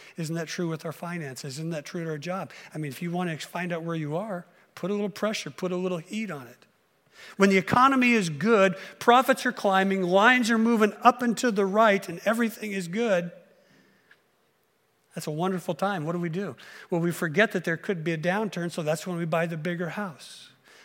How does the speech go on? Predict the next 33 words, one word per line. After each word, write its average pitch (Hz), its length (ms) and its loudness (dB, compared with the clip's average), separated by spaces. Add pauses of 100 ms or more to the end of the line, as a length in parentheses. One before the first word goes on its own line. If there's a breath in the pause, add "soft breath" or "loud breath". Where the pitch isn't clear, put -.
That's 160 200 -6
when 175 100 -4
we 170 80 -2
buy 165 200 -2
the 156 100 -6
new 160 320 -2
car. 185 400 -8
That's 151 240 -6
when 185 120 -6
we 170 120 -4
buy 170 400 -2 (260 loud breath)
the 165 80 -4
new 165 240 -4
goods, 151 460 -4
or 151 80 -8
we 147 100 -8
do 185 260 -8
things 151 380 -10 (240 loud breath)
instead 190 360 -2
of 175 120 -4
preparing 190 460 -2
for 175 180 -6
the 165 80 -6
future. 214 380 -4 (160 loud breath)
Hear 254 200 0
me, 190 120 2
there's 165 180 0
nothing 208 340 0
wrong 196 280 6
with 170 160 -2
doing 214 240 -2
those 156 220 -2
things 127 420 -14